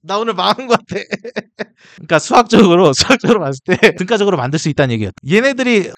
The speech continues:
결과에 맞춰서 요 상태로 복원할 수 있는 어떤, 어,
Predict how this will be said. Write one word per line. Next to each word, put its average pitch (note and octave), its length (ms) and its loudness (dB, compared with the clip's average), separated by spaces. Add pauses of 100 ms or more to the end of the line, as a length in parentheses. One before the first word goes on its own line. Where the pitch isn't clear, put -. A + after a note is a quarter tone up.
(180)
결과에 A3+ 320 6
맞춰서 D#3 520 2 (360)
요 G#3+ 180 4
상태로 C#4 400 2
복원할 B3+ 500 2
수 C4 180 -4
있는 A3 380 0
어떤, A3+ 640 4 (140)
어, E3 300 6